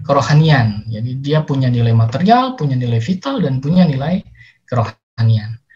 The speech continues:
Oke, next, saya, kita agak, eh, apa,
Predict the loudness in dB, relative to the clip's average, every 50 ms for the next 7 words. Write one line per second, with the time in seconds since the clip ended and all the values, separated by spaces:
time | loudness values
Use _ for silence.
0 | _ _ _ _ _ _ _ _ _ -20 -20 -20 _ -6 -4 -2 0 2 2 2
1 | 2 0 -2 -4 -4 -4 -4 -6 -6 -8 -8 -8 -10 -10 -4 0 0 0 2 0
2 | -2 -2 -2 -2 -2 -2 -2 -4 -6 -8 _ -14 -8 -6 -4 -4 -4 -4 -4 -4
3 | -2 -2